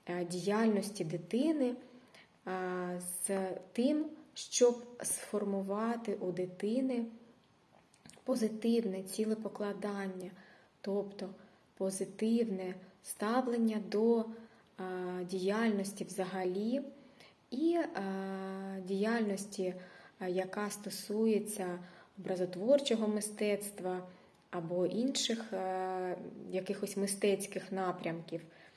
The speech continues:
І яким чином підтримувати дитину, е, формувати у неї позитивне ставлення до нового, до ново-, нової діяльності,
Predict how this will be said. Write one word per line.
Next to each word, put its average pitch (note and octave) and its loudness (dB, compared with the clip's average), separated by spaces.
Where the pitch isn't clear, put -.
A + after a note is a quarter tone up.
І G3+ 0
яким A#3+ 4
чином C4 4
підтримувати A3 2
дитину, G#3 0
е, F#3 -4
формувати G#3 2
у F#3 -4
неї G3 2
позитивне G3 0
ставлення G3+ -2
до D4+ 8
нового, G#3 4
до G3 2
ново-, G#3+ 4
нової A3 6
діяльності, G#3+ 2